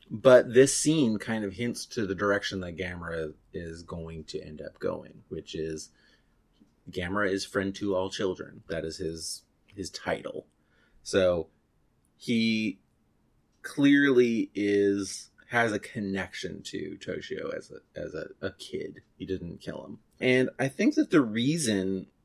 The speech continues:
for all of that has to do with the director. I'd like to talk about the director. The director's name is Noriaki Yuasa. Yuasa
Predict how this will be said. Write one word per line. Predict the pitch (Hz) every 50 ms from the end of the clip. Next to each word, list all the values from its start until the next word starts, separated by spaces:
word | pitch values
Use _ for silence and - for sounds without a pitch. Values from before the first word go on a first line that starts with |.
| _ _ _ -
for | 110 104 98 98 98 95 - -
all | - 98 90 85 85
of | 80 78
that | 85 85 82 80 80 - _ _ - - -
has | - 104 107 110 - -
to | - 117
do | 95 85 90 90 87 87 90 90
with | 82 - 85 85 82 82 82 78 - -
the | 92 90 87 87 82 85
director. | 117 127 156 165 - _ - 76 - - - _ _ _ _ _ _ _
I'd | 101 87 87 90
like | 92 95 -
to | - -
talk | _ - 131 123 -
about | - - 76 78 82 87 - - - _ _ _ _ _ _ _ _ -
the | 107 117
director. | 110 123 123 120 127 131 131 - - - - - - - _ _ _ _ _ _
The | - 117
director's | 117 127 127 131 147 143 - 151 143 131
name | 131 127 120 120 120 123 123 123 - - -
is | - 107 104 104 101 101 104 101 101 101 101 107 131 147 - - - - _ _ _ _ _ _ - _ _ -
Noriaki | 107 107 107 110 110 113 113 120 - 147 143 139
Yuasa. | 131 107 87 85 - - 101 117 147 - _ _ _ _ _ _ _ _ _ _ _ _ _ _ _ _ -
Yuasa | 98 104 107 107 110 120 - - 135 123 120 120 117 117 117 -